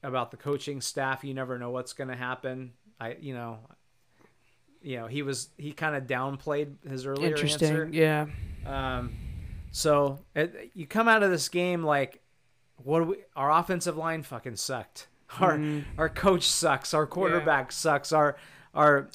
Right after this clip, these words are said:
Speaker 1: coordinator sucks.
Speaker 2: Mm.
Speaker 1: You know,
Speaker 2: Yeah.
Speaker 1: um, it, yeah, it's, just a, a devastating loss. There's no other way to put it.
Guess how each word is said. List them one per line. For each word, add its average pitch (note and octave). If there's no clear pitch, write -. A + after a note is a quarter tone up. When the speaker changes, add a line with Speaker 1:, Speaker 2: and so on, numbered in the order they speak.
Speaker 1:
coordinator E3+
sucks. -
Speaker 2:
Mm. D#3+
Speaker 1:
You D3
know, C3+
Speaker 2:
Yeah. C#3
Speaker 1:
um, B2+
it, C#3
yeah, A#2+
it's, -
just -
a, D3
a D3+
devastating C3+
loss. A#2
There's B2
no B2
other A#2
way A#2
to A2
put A2+
it. G#2+